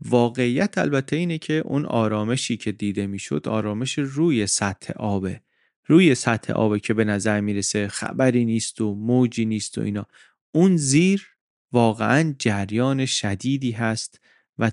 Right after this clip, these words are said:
طوفانی داره درست می‌شه. هم خبرنگارا همچنان دارن مینویسن و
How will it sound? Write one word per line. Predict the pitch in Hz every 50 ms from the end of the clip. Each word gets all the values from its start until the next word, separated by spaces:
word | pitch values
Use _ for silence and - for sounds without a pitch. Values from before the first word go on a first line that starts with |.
| -
طوفانی | - - - 117 107 - - 135 135 139 135 127 117
داره | 98 104 104 101 104
درست | 95 98 107 104 101 98 90 - - - -
می‌شه. | - - - - - _ _ _ _ _ _ _ _
هم | - 135 139 143 131 113 107 117 120 - _ _ _ _
خبرنگارا | - 117 107 104 101 101 101 104 104 101 104 104 113 120
همچنان | 139 147 143 - 147 135 123 117 110
دارن | 113 110 110 107 104
مینویسن | 104 104 104 104 104 101 98 - - 107 104 107
و | 101